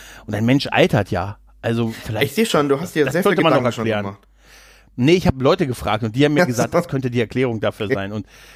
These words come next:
Speaker 1: ähm, das könnte, bei, bei dem muss ich sagen, der, er, äh, könnte man sagen, der ist ja, es ging ja darum, dass er sein echtes Leben da lebt, dass er nicht, dass er aktiv bleibt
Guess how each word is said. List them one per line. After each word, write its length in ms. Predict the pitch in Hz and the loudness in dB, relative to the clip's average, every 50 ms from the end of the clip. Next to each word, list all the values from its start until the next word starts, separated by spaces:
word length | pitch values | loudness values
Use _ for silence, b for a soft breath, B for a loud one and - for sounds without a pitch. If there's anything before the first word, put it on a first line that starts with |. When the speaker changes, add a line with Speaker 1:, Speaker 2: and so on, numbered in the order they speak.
| B B B | B B B
Speaker 1:
ähm, 280 | 110 113 117 113 104 - b b b | 0 0 0 0 -4 -8 b b b
das 160 | 139 143 - | -4 -2 0
könnte, 260 | - 269 233 208 156 135 | 2 2 2 2 0 0
bei, 200 | 156 165 151 151 | 0 -2 0 0
bei 100 | 156 175 | 0 0
dem 240 | 143 143 208 247 | 2 2 2 4
muss 220 | 254 240 233 - - | 4 2 0 -2 -4
ich 80 | 170 | -4
sagen, 440 | - 180 175 214 214 208 190 160 139 | 0 0 0 0 0 -2 -6 -6 -2
der, 280 | 139 160 147 113 131 98 | 2 2 2 2 2 -2
er, 140 | 98 127 135 - - - 110 | -2 -4 -6 -6 -8 -10 -10
äh, 100 | 110 78 82 90 131 147 151 135 | -12 -10 -10 -8 -8 -8 -8 -6
könnte 220 | - 175 160 170 | -6 -6 -4 -4
man 120 | 147 147 | -4 -4
sagen, 200 | 135 156 156 147 | -2 -2 -2 -2
der 80 | 139 123 | -2 -2
ist 100 | - - | 0 0
ja, 80 | 175 156 B B B B B B | 0 0 B B B B B B
es 100 | 135 120 | -4 0
ging 160 | 151 202 226 | 0 2 2
ja 100 | 226 208 | 2 2
darum, 340 | 165 151 127 147 190 214 202 | 2 2 2 2 2 2 2
dass 160 | 180 175 - | 0 0 0
er 140 | - 143 147 | -2 0 0
sein 160 | 151 147 - | 0 0 -2
echtes 360 | - 180 - - 180 160 - | -4 -6 -6 -6 -6 -2 0
Leben 320 | 139 151 202 220 185 139 | 4 4 4 4 4 4
da 100 | 120 107 | 2 2
lebt, 300 | 101 101 101 98 - - | 2 0 -2 -4 -6 -6
dass 100 | 117 - | -6 -4
er 80 | 110 120 | -4 -2
nicht, 300 | 131 151 151 - - - | -2 -2 -4 -6 -12 -14
dass 240 | - 131 127 127 - | -6 -4 -4 0 0
er 120 | 147 127 - | 0 0 -2
aktiv 440 | - - - - 180 190 196 - | -4 -10 -12 -10 -10 -10 -10 -6
bleibt 440 | - 180 180 190 220 262 - - _ | 0 2 4 4 4 2 0 -4 _